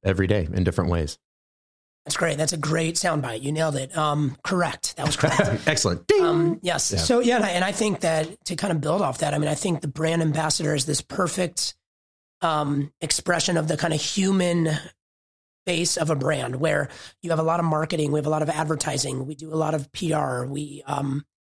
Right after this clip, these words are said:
Speaker 2: point of sale materials, but the brand ambassador is the kind of walking, talking,
Speaker 1: Yeah.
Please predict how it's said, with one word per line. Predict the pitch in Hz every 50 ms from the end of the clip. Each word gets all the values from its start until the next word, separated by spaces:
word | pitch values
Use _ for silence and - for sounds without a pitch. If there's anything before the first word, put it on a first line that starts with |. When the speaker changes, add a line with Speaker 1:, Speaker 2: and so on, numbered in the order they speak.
| _ _ _ _ _ _ _ _ _ _ _
Speaker 2:
point | - - 185 175 170
of | 160
sale | - - - 175 151 151
materials, | 147 139 - - 143 131 127 120 131 131
but | - - 170 156 151 135 -
the | - 165
brand | 147 135 156 160 165 170 170 175
ambassador | 165 156 156 151 151 - - 151 151
is | 151 147 139
the | 143
kind | 139 - 165 156
of | 147
walking, | 139 147 156 156 151 - 175 156
talking, | 143 - 160 151 143 - 160 151 156 143 - _ _ -
Speaker 1:
Yeah. | 101 92 -